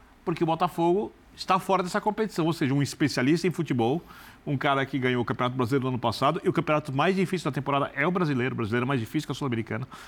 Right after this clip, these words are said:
O Brasileiro é mais difícil que a Libertadores hoje em dia. Você enfrenta mais equipes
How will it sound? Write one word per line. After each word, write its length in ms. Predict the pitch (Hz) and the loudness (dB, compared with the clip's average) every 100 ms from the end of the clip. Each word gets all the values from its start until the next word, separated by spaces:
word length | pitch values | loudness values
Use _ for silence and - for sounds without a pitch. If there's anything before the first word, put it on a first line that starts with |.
| - | -8
O 40 | |
Brasileiro 280 | - 131 156 | -2 0 2
é 40 | 165 | 2
mais 120 | 170 | 2
difícil 340 | - 185 196 | 0 0 0
que 60 | - | -2
a 40 | |
Libertadores 480 | 165 160 143 127 127 | -2 -2 -2 -2 0
hoje 160 | 127 123 | 0 0
em 60 | 101 | 0
dia. 240 | 107 139 - - - - | 0 -2 -6 -20 -20 -4
Você 140 | 143 | 0
enfrenta 360 | 139 151 139 123 | 2 2 0 0
mais 360 | 120 160 202 | 2 2 2
equipes 520 | 190 185 170 156 - | 0 0 -2 -2 -6